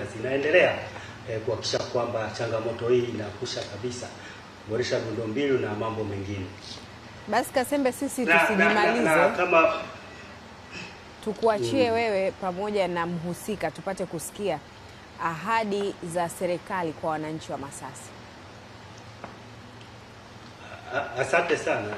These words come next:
Speaker 1: Ni kweli hapa sasa nipo na mkurugenzi wa mamlaka ya maji safi na usafi wa mazingira, manawasa. Hii mamlaka ipo chini ya serikali, ambapo inafanya majukumu yake katika wilaya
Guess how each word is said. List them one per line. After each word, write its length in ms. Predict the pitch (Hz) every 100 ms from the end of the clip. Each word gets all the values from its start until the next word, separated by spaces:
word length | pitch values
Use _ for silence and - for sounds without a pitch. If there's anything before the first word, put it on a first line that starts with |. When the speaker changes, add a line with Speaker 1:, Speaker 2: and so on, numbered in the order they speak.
| 117
Speaker 1:
Ni 140 | 135
kweli 300 | - 170 139
hapa 300 | 143 175 160
sasa 400 | 175 165 160 139 - -
nipo 300 | 156 151 135
na 160 | 123 113 110 107
mkurugenzi 720 | - - 127 151 120 98 - - - - - - -
wa 160 | 110
mamlaka 760 | 113 117 123 127 127 127 117 120 120 117
ya 200 | 110 107 107
maji 260 | 120 -
safi 380 | - 143 151 143
na 400 | 131 120 113 107 107 - - - -
usafi 500 | 123 - 135 - 123
wa 240 | 123 120 107
mazingira, 580 | 110 110 110 135 123 - - - 117
manawasa. 640 | 117 117 135 127 - 98 98 - - -
Hii 100 | 127
mamlaka 800 | 131 127 123 139 151 147 135 127 151 143
ipo 300 | - 127 127
chini 540 | - 160 139 135 131 - - - -
ya 140 | 127 117
serikali, 500 | - 123 - 160 131
ambapo 520 | 120 127 123 127 123
inafanya 460 | 123 123 117 151 143
majukumu 520 | 127 120 117 117 123
yake 220 | 135 131
katika 420 | 120 120 - 123 113
wilaya 640 | 113 120 123 120 117 110